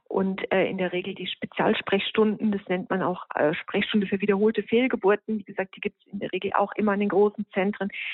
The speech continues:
Äh, die haben auch Psychologen angeschlossen und werden das auch in ihrem Programm in der Regel mit anbieten.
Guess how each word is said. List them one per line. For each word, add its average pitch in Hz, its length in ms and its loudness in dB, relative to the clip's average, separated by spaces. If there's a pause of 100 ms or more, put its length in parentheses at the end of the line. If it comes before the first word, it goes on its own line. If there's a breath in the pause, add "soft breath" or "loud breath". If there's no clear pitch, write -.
(140 loud breath)
Äh, 190 200 4
die 185 160 -2
haben 190 180 -2
auch - 200 -2
Psychologen 196 560 2
angeschlossen 180 580 -2
und 190 160 -2
werden 180 200 2
das 196 160 -4
auch - 120 -4
in 220 100 -4
ihrem 190 180 0
Programm 180 520 -2 (260 loud breath)
in 214 120 4
der 180 140 4
Regel 185 260 0
mit 180 260 -2
anbieten. 170 640 -4